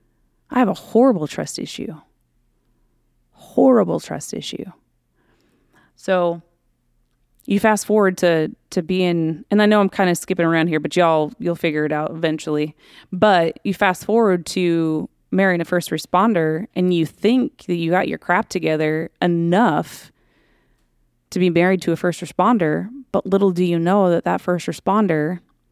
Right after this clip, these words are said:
now I'm not saying that all of them are alike because I will be the first one to tell you that they're not. Everybody is their own individual.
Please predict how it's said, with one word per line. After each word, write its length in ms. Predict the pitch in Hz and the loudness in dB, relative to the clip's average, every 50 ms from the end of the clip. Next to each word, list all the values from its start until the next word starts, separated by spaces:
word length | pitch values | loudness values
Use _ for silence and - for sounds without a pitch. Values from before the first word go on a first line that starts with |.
| _ _ - | _ _ -2
now 180 | 190 180 180 | 0 2 4
I'm 80 | 175 180 | 4 4
not 220 | 185 185 - - | 2 2 0 0
saying 240 | - - 180 170 170 | -2 -2 0 0 0
that 100 | 165 156 | 0 0
all 260 | 147 160 160 160 156 | 2 2 2 2 2
of 40 | 151 | 0
them 140 | 156 156 156 | -2 -4 -4
are 80 | 147 | -2
alike 400 | 147 143 139 147 143 - - - - | -4 -4 -4 -4 -4 -6 -8 -8 -10
because 300 | - 160 160 151 143 156 | -8 -4 -4 -2 -2 0
I 160 | 151 151 151 | 0 0 0
will 80 | 151 147 | 0 -2
be 100 | 147 143 | -2 -4
the 80 | 143 | -6
first 300 | 147 - 156 147 147 - | -4 -4 -4 -4 -4 -4
one 100 | 160 156 | -4 -4
to 60 | 156 | -4
tell 140 | 151 - 160 | -4 -4 -4
you 120 | 156 156 - | -4 -4 -4
that 100 | - - | -6 -6
they're 120 | - 143 | -6 -4
not. 280 | 143 - - - - - _ _ _ _ _ _ _ _ _ _ _ _ _ _ _ _ _ | -4 -4 -6 -6 -10 -14 _ _ _ _ _ _ _ _ _ _ _ _ _ _ _ _ _
Everybody 480 | - 175 170 175 170 180 175 170 160 160 | -2 -2 0 0 0 0 0 0 0 0
is 120 | 156 151 | -2 -2
their 140 | 160 160 - - | -4 -6 -4 -2
own 480 | - 165 165 160 160 160 160 160 156 - _ _ _ | -2 0 2 2 0 0 -2 -6 -8 -12 _ _ _
individual. 720 | - 160 160 156 147 156 156 147 - - - - - 151 | -4 -4 -2 -2 -2 -2 -2 -4 -4 -6 -8 -8 -8 -10